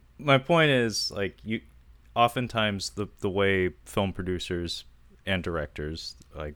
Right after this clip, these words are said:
working with large budgets and whatnot, the, the way they approach concepts like that is, "Well, we need to spoon feed it for the people in the cheap seats." You know, it needs, like, The Last Samurai.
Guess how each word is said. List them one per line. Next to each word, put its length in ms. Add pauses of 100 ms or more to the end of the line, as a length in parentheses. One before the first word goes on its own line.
working 380
with 180
large 280
budgets 360
and 120
whatnot, 380
the, 180
the 120
way 180
they 120
approach 580
concepts 520
like 160
that 240
is, 240
"Well, 200
we 140
need 180
to 60
spoon 380
feed 240
it 120
for 140
the 60
people 280
in 80
the 60
cheap 320
seats." 380 (560)
You 100
know, 320
it 120
needs, 260
like, 240
The 80
Last 280
Samurai. 460